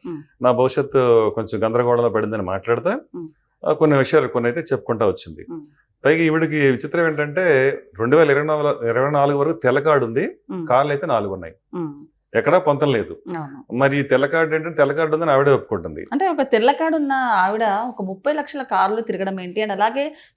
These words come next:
Speaker 1: source of income ఏ, ఏ రకంగా వస్తుందంటారు?
Speaker 2: అదే కదా పోలీసులు డోర్ పెట్టి, ఆ, మరి ఇవాళ ప్రజలు కూడా
Speaker 1: మ్మ్.
Speaker 2: ఏ-, ఏంటి, ఆ, అది విచిత్రంగా చూస్తున్నారు కదా ఈ కేసు కేసి.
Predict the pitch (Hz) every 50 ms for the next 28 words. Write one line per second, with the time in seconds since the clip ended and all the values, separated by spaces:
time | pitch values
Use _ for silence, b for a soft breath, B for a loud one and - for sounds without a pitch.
0 | - 269 262 269 311 - - 349 330 339 - 254 240 254 262 240 208 202 220 -
1 | 440 - - - 240 262 - 254 226 208 185 170 - - 170 160 156 147 151 151
2 | - 131 147 170 175 175 170 170 135 143 151 156 160 135 151 147 139 147 147 143
3 | 143 143 135 139 135 120 151 151 147 135 131 127 120 113 110 110 107 104 107 104
4 | 104 113 117 120 113 117 123 123 123 120 113 110 107 101 - - 117 120 131 131
5 | 127 131 131 127 123 117 104 - B B B B B - 104 113 110 101 104 110
6 | 113 107 117 110 104 98 98 95 85 92 107 101 98 104 - 139 - 131 139 139
7 | 135 131 127 117 - - 120 - - 117 110 107 110 98 107 101 - 117 117 117
8 | - 113 104 104 - 107 101 90 -